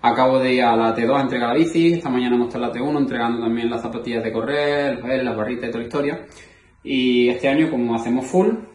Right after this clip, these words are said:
tengo aquí las dos bolsas de Special Needs, ¿vale? Las Special Needs se piden en carrera.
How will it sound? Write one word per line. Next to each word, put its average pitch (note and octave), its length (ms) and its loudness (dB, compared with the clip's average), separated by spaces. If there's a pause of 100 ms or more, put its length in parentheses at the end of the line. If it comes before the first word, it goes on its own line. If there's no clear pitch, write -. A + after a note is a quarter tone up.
(100)
tengo B2+ 180 -2
aquí C#3 140 -2
las C3 200 0
dos C3+ 240 -2
bolsas E3 400 -2 (120)
de A2+ 720 -4
Special C3 340 -4
Needs, - 420 -6
¿vale? E3+ 280 2 (160)
Las - 140 -8
Special D#3+ 360 2
Needs F#3+ 200 2 (200)
se C#3+ 200 -2
piden D#3+ 260 4
en D3+ 120 4
carrera. B2+ 400 -2